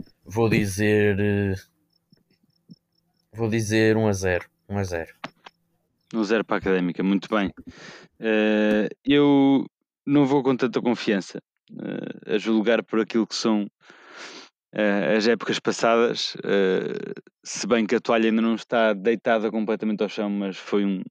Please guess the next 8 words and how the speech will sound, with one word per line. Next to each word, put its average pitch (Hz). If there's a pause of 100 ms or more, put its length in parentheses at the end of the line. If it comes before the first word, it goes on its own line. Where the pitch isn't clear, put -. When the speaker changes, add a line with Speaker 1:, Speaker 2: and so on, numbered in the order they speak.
(100)
Speaker 2:
um 92
grande 101
passo 104
em 95
falso. 104
Normalmente 107
depois 107
destas, -